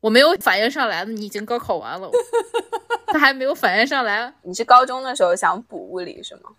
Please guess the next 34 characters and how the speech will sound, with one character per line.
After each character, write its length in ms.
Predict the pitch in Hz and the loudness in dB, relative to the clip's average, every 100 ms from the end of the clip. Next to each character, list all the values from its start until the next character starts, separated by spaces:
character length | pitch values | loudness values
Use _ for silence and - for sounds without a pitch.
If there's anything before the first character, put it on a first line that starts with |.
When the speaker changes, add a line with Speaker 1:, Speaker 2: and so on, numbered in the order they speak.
| _ - | _ -4
Speaker 1:
对， 240 | 359 220 185 | 4 4 4
对， 180 | 180 165 | -4 -8
对， 80 | |
我 140 | 165 190 | -8 -4
当 200 | 269 320 | -2 -2
时 80 | 330 | -4
就 120 | 330 | -10
是 80 | 254 | -10
物 280 | 269 302 | -12 -12
理 160 | 254 214 | -8 -8
不 140 | - | -8
太 160 | - 214 | -2 -2
好， 180 | - - | -2 -12
就 240 | 208 202 - _ _ | -12 -14 -16 _ _
生 260 | - 269 277 | -6 -2 0
物 60 | |
和 100 | 240 | 0
化 160 | 220 233 | 0 -2
学 120 | 185 | -2
就 100 | 208 | -6
凑 180 | 226 330 | -2 -2
凑 80 | 233 | 0
合 200 | - 233 | -2 -4
合 160 | 262 | -2
吧， 120 | 262 196 | -2 0
但 140 | 247 | 0
是 80 | 254 | -2
绝 140 | 233 | -4
对 100 | 214 | -2
物 160 | 254 240 | 0 -2
理 80 | 170 | -4
是 100 | 196 | -8
拖 140 | 214 | -4
大。 140 | 208 | -2